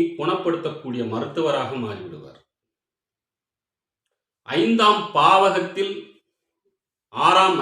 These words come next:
அதிபதி இருந்து வக்கரமாகிவிட்டால் பூர்வீக சொத்துக்களை முழுவதுமாக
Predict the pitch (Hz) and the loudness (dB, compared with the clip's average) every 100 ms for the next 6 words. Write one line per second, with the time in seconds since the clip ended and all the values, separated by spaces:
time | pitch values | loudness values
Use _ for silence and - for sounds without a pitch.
0 | 147 170 170 165 143 160 165 175 190 - | 0 0 0 -2 -6 -6 0 0 0 -8
1 | - _ _ 110 127 - 208 196 180 160 | -18 _ _ -6 -6 -4 -2 0 2 2
2 | 160 165 147 - 120 117 117 - _ _ | 2 -2 -2 -6 -4 -4 -6 -12 _ _
3 | _ _ 226 233 220 180 175 165 175 - | _ _ 0 0 0 -2 -2 -4 -8 -6
4 | 151 143 127 156 185 190 175 147 135 | -4 -2 -4 -2 -2 0 0 0 -2